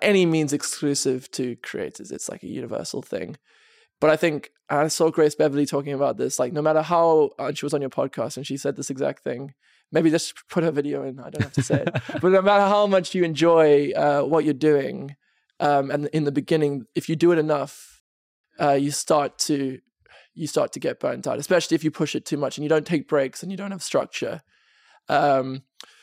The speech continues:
Speaker 1: so I, I mean, personally, I, I just kept pushing through it as long as I could. Um, and then luckily it got to a point where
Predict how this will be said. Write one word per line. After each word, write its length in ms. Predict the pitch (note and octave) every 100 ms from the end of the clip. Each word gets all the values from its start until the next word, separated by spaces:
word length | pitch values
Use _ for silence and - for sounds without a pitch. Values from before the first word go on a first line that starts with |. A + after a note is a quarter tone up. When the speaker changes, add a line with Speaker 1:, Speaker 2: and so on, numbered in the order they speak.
| _ -
Speaker 1:
so 220 | F3 E3+
I, 240 | F3 F#3
I 40 | F#3
mean, 140 | F#3
personally, 720 | E3 F#3 - G3 G3+ G3+ G3 -
I, 580 | D#3 D#3 D#3 D3+ D3 -
I 600 | D3 D3 C#3 C3+ C3+ C3
just 260 | - D3 -
kept 280 | - - -
pushing 300 | D#3 D3+ C#3+
through 180 | - D3+
it 60 |
as 100 | D3+
long 140 | D3 C#3+
as 80 | C3
I 80 |
could. 300 | C#3 D#3 G#3 - _ _ _ _ -
Um, 680 | C#3+ D3+ D3 C#3+ C#3 C#3+ D3 _ _ _ -
and 160 | D3+ D#3+
then 240 | D#3+ D#3
luckily 340 | E3+ F3+ D#3
it 80 | D#3
got 160 | D#3 D3
to 80 | D3
a 60 |
point 440 | C#3 - D3+ C#3 D3
where 520 | C#3 C#3 C3+ C3